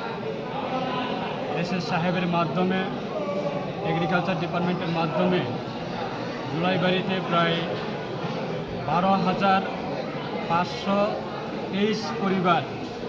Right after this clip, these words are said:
কৃষক যারা ক্ষতিগ্রস্ত, তাদেরকে আর্থিক সাহায্য প্রদান করার জন্য আমাদের এই বারো হাজার পাঁচশো তেইশ পরিবারের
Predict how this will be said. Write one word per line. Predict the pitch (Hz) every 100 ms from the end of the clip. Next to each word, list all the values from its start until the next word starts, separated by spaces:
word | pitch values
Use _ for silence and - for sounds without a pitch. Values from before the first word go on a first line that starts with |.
| - -
কৃষক | - 180 - 190 156 - - - - - - - -
যারা | 180 175
ক্ষতিগ্রস্ত, | 185 175 185 175 170 151 165 214 - - - - - 156
তাদেরকে | 165 175 196 202 208 214 - - - - - - -
আর্থিক | 175 - 208 - 226
সাহায্য | 175 190 - 202 190
প্রদান | 165 180 190 190
করার | 180 175 156
জন্য | 180 185 185 202 - - - - - - - - - - - - -
আমাদের | 151 180 180 185 170 147 185
এই | 202 220 214 151 135 - - 107
বারো | 156 196 202 180
হাজার | 185 196 185
পাঁচশো | 190 185 - 202 -
তেইশ | 190 190 -
পরিবারের | 190 185 196 190